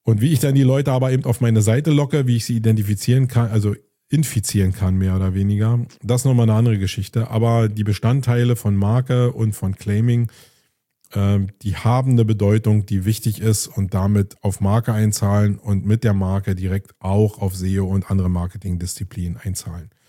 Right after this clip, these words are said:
Ja, wie immer, ähm, würde mich natürlich freuen, ob ihr diese, diesen Weg irgendwie mitgehen und mitdenken könnt.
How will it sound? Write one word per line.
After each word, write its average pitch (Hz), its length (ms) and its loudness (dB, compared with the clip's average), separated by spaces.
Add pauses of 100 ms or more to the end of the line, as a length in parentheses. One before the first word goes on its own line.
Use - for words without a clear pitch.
(840)
Ja, 143 220 2
wie 147 120 4
immer, 202 480 2
ähm, 170 520 2 (280)
würde 147 260 2
mich 156 140 4
natürlich 147 380 2
freuen, 147 360 2
ob 139 160 -2
ihr 135 180 2
diese, 123 920 4 (120)
diesen 107 340 2
Weg 131 240 2
irgendwie 113 240 4
mitgehen 143 600 2
und 107 180 2
mitdenken 135 540 2
könnt. 180 440 -2